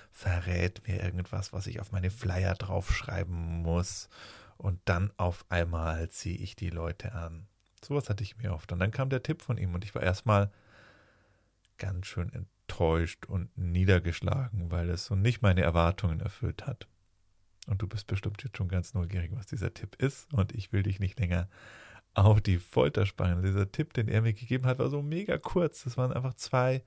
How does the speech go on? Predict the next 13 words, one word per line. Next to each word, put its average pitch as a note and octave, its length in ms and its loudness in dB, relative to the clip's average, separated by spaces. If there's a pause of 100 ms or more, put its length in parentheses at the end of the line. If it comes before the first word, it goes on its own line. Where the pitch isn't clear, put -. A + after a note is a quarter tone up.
(420)
Worte, G#2+ 560 4
die - 160 -6
er E2 120 0
mir F2 180 2
gesagt F2 440 -2
hat. F#2 180 0
Und F#2 260 -4 (440)
diese G#2 180 2
zwei G#2 260 2
Worte A2 320 4
waren G2 460 6 (960)
"keep - 440 -2 (600)
up". - 320 -4